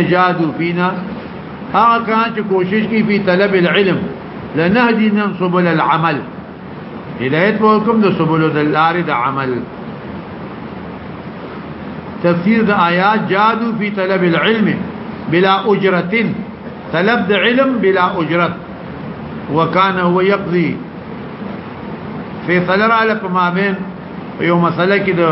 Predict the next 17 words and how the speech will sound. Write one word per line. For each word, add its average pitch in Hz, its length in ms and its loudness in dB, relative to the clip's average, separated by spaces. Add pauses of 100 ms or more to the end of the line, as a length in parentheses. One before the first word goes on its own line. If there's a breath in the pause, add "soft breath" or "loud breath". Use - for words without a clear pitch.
(120)
محمد 160 480 2 (840)
او 156 140 2
د 156 100 -2 (320)
ابو 151 260 0
یوسف 147 420 2 (600)
په 151 60 -4
مسله 160 480 2
کې. 127 200 -2 (600)
نو 143 140 -2
فیصله 165 460 2
د 196 80 2
ابو 175 320 2
یوسف 175 400 2 (2000)
ته 165 120 2 (300)
قاضي 156 340 2
مخ 240 160 2 (120)
کو، 233 120 6